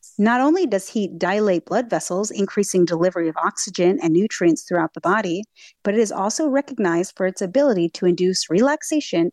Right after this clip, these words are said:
and alleviate stress, promoting an overall calming effect. Lastly, exposure to heat can lead to an increase in metabolic rate. While not a substitute for regular exercise and a balanced diet, incorporating heat into one's weight management plan may be beneficial.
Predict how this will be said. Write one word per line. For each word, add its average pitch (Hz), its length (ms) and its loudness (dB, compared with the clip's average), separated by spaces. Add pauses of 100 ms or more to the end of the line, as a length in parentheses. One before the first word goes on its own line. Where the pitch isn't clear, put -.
and 208 100 2
alleviate 233 480 2
stress, - 560 -4 (460)
promoting 240 400 2
an 208 100 -2
overall 220 480 0
calming 269 400 0
effect. - 540 -8 (240)
Lastly, 208 520 -2
exposure 320 460 2
to 226 140 0
heat 208 360 0
can 208 200 0
lead 254 200 0
to 208 120 2
an 185 100 4
increase 226 460 2
in 196 100 0
metabolic 160 500 0
rate. 208 280 0 (600)
While 220 160 2
not 269 220 2
a 302 60 0
substitute 339 580 -2
for 226 100 -6
regular 196 400 -2
exercise 196 640 0
and 185 140 0
a 175 60 0
balanced 170 400 -2
diet, 220 420 0 (340)
incorporating 285 600 0
heat 233 260 0
into 175 180 0
one's 220 360 2
weight 320 180 0
management 185 560 0
plan 175 380 2
may 262 180 2
be 180 160 -4
beneficial. 160 640 -2